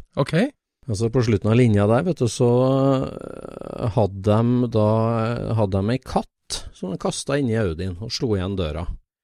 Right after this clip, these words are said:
Speaker 2: Og så, og så <laughs> sier Skoda, «Gutta i all verden, hvorfor gjør dere det, liksom?»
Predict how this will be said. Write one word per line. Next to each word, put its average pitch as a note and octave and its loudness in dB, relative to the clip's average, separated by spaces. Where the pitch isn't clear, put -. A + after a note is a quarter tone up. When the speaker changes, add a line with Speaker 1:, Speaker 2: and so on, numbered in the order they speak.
Speaker 2:
Og A2 -4
så, - -2
og - -8
så C3 -4
<laughs> - -4
sier A2+ 2
Skoda, F#2 -8
«Gutta F2 -10
i - -8
all F2+ -10
verden, D#2+ -12
hvorfor G#2 -6
gjør F#2+ -2
dere A2 -4
det, A2+ -2
liksom?» G3+ -4